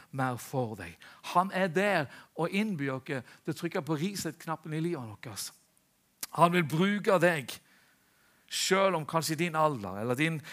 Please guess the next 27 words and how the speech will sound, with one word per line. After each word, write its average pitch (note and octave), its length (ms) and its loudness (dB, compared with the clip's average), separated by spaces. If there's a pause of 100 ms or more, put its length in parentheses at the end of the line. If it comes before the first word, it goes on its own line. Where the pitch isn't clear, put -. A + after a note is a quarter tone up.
(140)
helsesituasjon C#3+ 920 2 (200)
gjør C#3+ 220 0
at C3 80 -6
du C#3+ 100 -8
må C#3 60 -4 (120)
ha D#3 180 2
nye, C#3+ 400 -4 (360)
nye C#3 200 -4
redskaper. A2+ 580 -10 (220)
Kanskje E3+ 320 0
din D3+ 200 0
økonomi D3 480 -4
eller A#2+ 200 -2
familiesituasjon D3 1200 -6
gjør D3+ 180 2
at C3+ 60 -8
du C3+ 80 -8
må D3 120 -6 (280)
prioritere D#3+ 560 0
litt D3+ 200 -4
annerledes D3 560 -4
enn B2+ 120 -6
det C#3 120 0
du C#3 100 -4
har C3 120 -4
gjort - 180 -8
før. D#3+ 380 -2